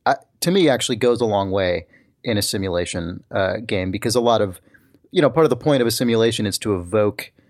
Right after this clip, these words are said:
some interesting part of reality, and a lot of the interesting parts of reality are how it looks. Um, so a simulation that is quite beautiful, to me, uh, has at least something going for it. Um, and the th-, the other thing that,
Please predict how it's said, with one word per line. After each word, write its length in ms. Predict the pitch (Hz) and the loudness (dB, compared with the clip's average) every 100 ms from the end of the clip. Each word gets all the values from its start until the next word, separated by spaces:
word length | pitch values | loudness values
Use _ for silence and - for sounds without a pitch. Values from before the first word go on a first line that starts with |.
| _ | _
some 320 | - - 131 127 | -8 0 0 0
interesting 540 | 131 123 117 120 107 | -2 -2 -2 -2 -2
part 260 | - 110 104 | 0 0 0
of 140 | 95 | -2
reality, 640 | 101 101 107 95 87 90 | 0 2 2 2 -2 -4
and 340 | 107 135 143 135 | -2 0 2 2
a 60 | |
lot 220 | 117 107 110 | 4 4 2
of 80 | |
the 120 | 95 101 | 0 -2
interesting 520 | 113 113 - 107 95 | -2 -4 -4 -4 -2
parts 280 | 104 98 104 | -2 -2 -4
of 120 | 90 | -4
reality 500 | 92 85 87 90 98 | 0 0 0 -2 0
are 160 | 90 | 0
how 220 | 87 92 95 | 0 0 -2
it 80 | |
looks. 320 | 139 - - - - - - _ - | -4 -6 -8 -14 -20 -20 -20 _ -2
Um, 400 | 110 104 107 - | 0 0 -4 -4
so 240 | - 113 | 0 2
a 40 | 104 | 2
simulation 560 | 139 123 117 117 110 | 0 2 2 0 0
that 220 | 104 104 _ _ | -2 -2 _ _
is 140 | 135 113 | -6 -2
quite 280 | 127 117 110 | 2 0 0
beautiful, 640 | 190 190 - 113 113 117 | 0 0 2 2 2 -2
to 120 | - | -6
me, 360 | 120 120 113 113 - - 131 | -2 0 -2 -4 -10 -12 -4
uh, 340 | 104 98 98 - _ _ | -2 0 -2 -6 _ _
has 140 | 135 120 | 0 0
at 80 | 127 | 0
least 220 | 123 - | -2 0
something 260 | 117 104 | -2 -2
going 260 | 90 90 87 | -2 -2 -2
for 240 | - 90 | -4 -4
it. 200 | 95 - _ _ _ _ | -2 -6 _ _ _ _
Um, 500 | - 107 104 101 101 - _ _ _ _ _ - - | -2 0 0 0 -4 -8 _ _ _ _ _ -20 -8
and 380 | 151 135 131 127 - | -2 0 2 0 -2
the 200 | 117 123 | -2 -2
th-, 100 | - _ _ _ | -4 _ _ _
the 200 | 127 135 | 0 4
other 240 | 180 180 | 6 4
thing 380 | 135 120 110 104 | 2 0 0 2
that, 260 | 104 104 | 0 0